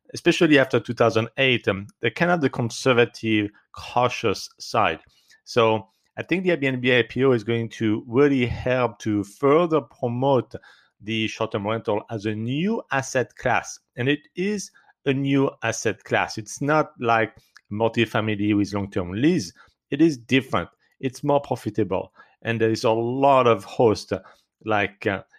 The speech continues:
you who are taking this very seriously and make much more money with Airbnb. Otherwise, why would an Airbnb host do a short-term rental with a lot of in and out if it was making more money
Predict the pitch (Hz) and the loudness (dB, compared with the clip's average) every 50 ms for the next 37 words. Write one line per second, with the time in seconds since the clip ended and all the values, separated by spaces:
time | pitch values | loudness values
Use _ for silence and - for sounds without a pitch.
0 | _ - 101 110 139 160 165 147 120 110 - - - - 120 120 120 123 - - | _ -12 -8 -2 0 4 4 6 4 4 2 -2 -8 -8 -4 -2 -2 -2 -2 0
1 | - 110 107 107 - 117 107 - 113 104 101 101 104 101 95 92 92 113 113 117 | 2 2 2 2 0 -6 -6 -4 -6 -6 -4 -4 -4 -4 -4 -2 2 2 4 4
2 | 117 107 - - 113 107 101 98 - - - 98 98 101 98 - - _ _ _ | 2 -2 -2 -2 0 0 0 -2 -4 -6 -6 -4 -4 -4 -6 -8 -20 _ _ _
3 | _ - 104 98 98 98 101 104 98 98 98 - - _ - 107 107 117 131 131 | _ -6 -4 -4 -4 -4 -2 0 -2 -2 -2 -4 -14 _ -12 -8 -4 0 2 0
4 | 127 - - 123 113 107 110 107 104 98 95 95 98 101 95 - - 98 92 101 | 0 0 0 2 2 4 4 2 2 0 0 0 -2 -2 -2 -2 -6 -4 -2 -2
5 | 95 104 123 160 165 120 - - _ _ _ - 170 165 175 175 160 156 143 131 | -2 0 2 2 2 2 2 -4 _ _ _ -4 -2 2 4 4 6 6 6 6
6 | 123 120 - _ _ _ _ _ _ - 127 135 143 160 175 175 165 147 151 143 | 4 2 0 _ _ _ _ _ _ -4 0 2 4 4 4 4 4 4 4 2
7 | 135 127 127 127 123 120 113 113 117 113 113 139 135 123 113 - _ - 123 117 | 2 0 0 2 2 2 2 2 0 0 2 4 4 4 2 0 _ -4 0 2
8 | 117 110 110 - _ - _ _ _ _ - 104 - - - 120 113 - 123 110 | 4 2 2 0 _ -18 _ _ _ _ -18 -14 -12 -4 -2 -2 0 0 -2 0
9 | 104 120 139 139 - 123 107 104 98 107 110 107 104 104 - 117 104 101 92 95 | 2 2 2 2 2 2 2 4 4 2 2 2 2 0 -4 -8 -8 -6 -6 -4
10 | 117 131 123 101 95 - _ - _ _ _ _ _ _ - 127 131 127 131 - | -2 0 2 0 0 -2 _ -20 _ _ _ _ _ _ 0 0 0 0 -2 -6
11 | _ - 127 117 107 107 107 104 104 95 - _ _ _ _ - 104 104 - 117 | _ -2 0 2 2 4 2 2 0 -2 -6 _ _ _ _ -8 -8 -6 -6 -4
12 | 107 104 101 101 101 98 101 117 135 143 131 101 87 82 | -6 -4 -4 -4 -4 -2 0 0 0 0 0 -4 -6 -8